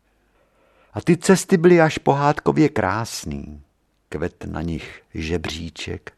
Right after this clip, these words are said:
zvonečky, mateří douška, slzičky Panny Marie, malý macešky, jetelíčky třech barev. A když vlčí máky na pokraji polí rozkvetly, tak jako když rozleje krev.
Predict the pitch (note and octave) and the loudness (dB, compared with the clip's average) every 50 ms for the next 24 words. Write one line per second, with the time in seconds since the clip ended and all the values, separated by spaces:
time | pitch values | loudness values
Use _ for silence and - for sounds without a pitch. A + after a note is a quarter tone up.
0 | _ - - A2 G#2 G2 F#2+ G2 F2 F2 E2+ E2 E2 E2 - - - - - - | _ -18 -12 -10 -6 -4 -2 -2 0 0 -2 -2 -4 -6 -8 -10 -14 -14 -12 -12
1 | E2+ E2+ - _ _ _ _ _ _ _ _ _ _ _ _ - F#2 F2 F2 - | -12 -12 -14 _ _ _ _ _ _ _ _ _ _ _ _ -6 -6 -6 -4 -4
2 | - F2+ E2+ - F2+ E2+ E2 F2 E2+ E2+ F2 F2+ - - - - G2 F2+ F2 - | -6 -6 -6 -6 -8 -8 -6 -6 -6 -6 -8 -10 -12 -12 -12 -12 -12 -12 -12 -16
3 | _ _ _ _ _ - - - C#3 B2+ - - A#2 G#2 - - - - G#2+ - | _ _ _ _ _ -14 -6 -4 -4 -4 -4 -6 -8 -8 -8 -6 -6 -6 -6 -4
4 | - G2+ F#2+ F#2 F#2 F2+ F2 E2+ E2+ E2 E2 F2 D#2+ D#2+ E2 F2 E2+ E2 - _ | -4 -4 -2 -2 -2 -2 -2 -4 -4 -6 -6 -8 -8 -8 -8 -10 -12 -14 -18 _
5 | _ _ _ _ _ _ - G2+ G#2+ A2+ A#2 A#2+ B2+ A#2 A2+ G#2 G2 F#2+ - - | _ _ _ _ _ _ -8 -4 -4 -4 -2 -2 -2 -2 -2 -2 -4 -6 -8 -10
6 | - F2+ - - - - - F2+ E2+ E2 _ _ _ - - A#2+ D3+ D#3 D3+ - | -10 -10 -10 -12 -12 -10 -10 -10 -10 -12 _ _ _ -2 2 2 2 4 6 4
7 | D3 C#3 C#3 B2+ - - - A#2+ - - - - D#2+ C#2 - D2+ D#2+ F2+ F2+ G2 | 4 4 2 0 -2 -4 -4 -6 -4 -4 -6 -6 -6 -8 -4 -2 -2 0 0 0
8 | G2+ - - - - - _ _ _ _ _ _ _ _ _ - G2+ G#2+ G#2+ A2+ | -2 -4 -8 -16 -20 -20 _ _ _ _ _ _ _ _ _ -8 -6 -6 -4 -4
9 | G#2 F2+ F2 F#2 A2+ G#2+ - - - D#2+ D#2+ E2+ G2 A2+ A#2+ B2 - - - C#2 | -6 -6 -4 -4 -4 -4 -4 -6 -6 -4 -4 -2 -4 -4 -4 -8 -10 -10 -12 -12
10 | C2 - _ _ _ _ _ _ _ _ _ _ - D#2+ - - F2+ - - F#2 | -12 -14 _ _ _ _ _ _ _ _ _ _ -10 -10 -8 -8 -8 -6 -6 -6
11 | F2+ F2 D#2+ D2+ - _ _ - B2 C#3+ - A2+ E2 E2+ E2 D2 C2+ - - - | -4 -4 -6 -8 -10 _ _ 2 2 2 2 2 0 0 0 -2 -4 -8 -10 -8
12 | - D#2+ D#2 - D#2+ D#2+ - F#2 E2 G2 G2 F#2+ - G#2+ E2+ F2+ F2+ E2 - - | -6 -8 -6 -6 -6 -6 -6 -6 -4 -4 -6 -4 -4 -6 -6 -4 -6 -8 -8 -12
13 | - - _ _ _ _ _ _ - E2 D#2+ D#2 D#2+ D#2+ E2+ F#2+ F2+ F#2 F#2 F2+ | -16 -18 _ _ _ _ _ _ -14 -10 -8 -8 -8 -6 -6 -6 -6 -4 -4 -6
14 | F2 F2 - - D2+ D#2+ F2 E2+ | -6 -8 -10 -10 -10 -10 -12 -14